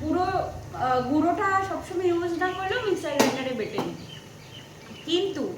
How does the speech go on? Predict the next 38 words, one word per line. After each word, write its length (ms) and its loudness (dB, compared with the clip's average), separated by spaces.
কি, 80 -10
আগে 220 0
তো 120 -2
আমাদের 280 0
বাড়িতে 260 0
মশলা 320 0
বাটা 320 2
ছাড়া 160 -2
ইউজও 420 -2
হতো 160 -2
না, 60 -6
একদমই 520 2
হতো 260 -2
না। 40 -10
যতই 500 0
তুমি 160 4
যাই 280 4
ইউজ 220 6
করো 240 6
না 120 0
কেন, 140 -6
বাটা 280 4
মশলার 440 2
যে 60 2
আলাদা 280 0
একটা 140 -2
স্বাদ 280 -2
আছে, 180 -6
সেটা 260 -6
কিছুর 360 0
সাথে 240 0
তুলনা 340 -4
করা 180 -6
যায় 160 -6
না। 40 -8
বাটা 240 -4
মশলা, 400 0
স্বাদ 260 6